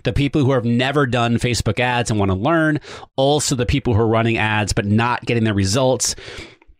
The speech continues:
You know, let's just say I wanna target my friend Amy Porterfield.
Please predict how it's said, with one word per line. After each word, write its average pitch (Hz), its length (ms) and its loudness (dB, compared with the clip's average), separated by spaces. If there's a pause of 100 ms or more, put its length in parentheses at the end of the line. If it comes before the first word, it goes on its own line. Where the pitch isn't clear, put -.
(260)
You 135 80 0
know, 117 140 0
let's 113 280 0
just - 160 -2
say 135 520 0
I 120 100 0
wanna 120 220 2
target 117 380 -2
my 113 100 0
friend 110 260 0
Amy 104 180 2
Porterfield. 113 840 0